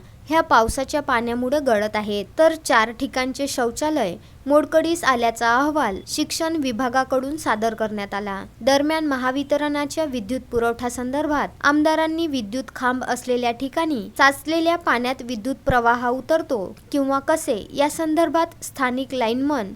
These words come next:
यांनी वेळोवेळी खबरदारी घेण्याच्या सूचना केल्या. अतिवृष्टीमुळे पार्श्वभूमीवर आरोग्य विभागाला सतर्क राहण्याच्या दृष्टिकोनातून रुग्णवाहिका दुरुस्ती इत्यादी बाबी व्यवस्थित असल्याची खातरजमाही करण्यात आली.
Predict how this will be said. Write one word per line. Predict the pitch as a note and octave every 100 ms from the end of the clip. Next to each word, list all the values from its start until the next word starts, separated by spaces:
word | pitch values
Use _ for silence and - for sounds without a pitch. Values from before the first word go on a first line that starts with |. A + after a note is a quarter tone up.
| -
यांनी | D4 D4+ E4
वेळोवेळी | C#4+ B3 C4 C#4+ D4+ E4 E4+
खबरदारी | C#4 A#3+ A3+ A#3+ C4+ C4+
घेण्याच्या | B3 C4+ C#4 C#4 D#4+
सूचना | D4+ B3 - A#3+
केल्या. | A3+ A3 G#3 G3+ G#3 -
अतिवृष्टीमुळे | C4+ E4 D#4+ D#4+ D#4 E4+ D#4+ D#4+ E4
पार्श्वभूमीवर | D4 A#3 A#3 A#3 B3 B3+ C4 D4+ D4+ A#3 - -
आरोग्य | C4 D4+ D4 D4+
विभागाला | D4+ C#4 C#4 C4+ C4+ C#4
सतर्क | D4 C4+ A#3 A#3 A3
राहण्याच्या | A#3 A#3 A#3+ A#3+ A#3+ A#3+
दृष्टिकोनातून | A3+ A3 - B3+ C#4+ D4+ D#4 B3+ G3 - -
रुग्णवाहिका | D4+ D4 D#4+ D#4+ D#4 D#4+ E4 E4
दुरुस्ती | C#4 C4 C4+ - C4+
इत्यादी | A3 - B3 B3+
बाबी | C4 D4 B3+ G3 G#3+ - -
व्यवस्थित | C4+ C#4+ D4+ - E4+ -
असल्याची | B3+ - B3+ B3+ C#4+
खातरजमाही | B3+ A3+ B3 A#3+ B3 C4 C#4+ E4
करण्यात | E4+ C4 A3+ G#3+
आली. | G#3+ G#3+ G#3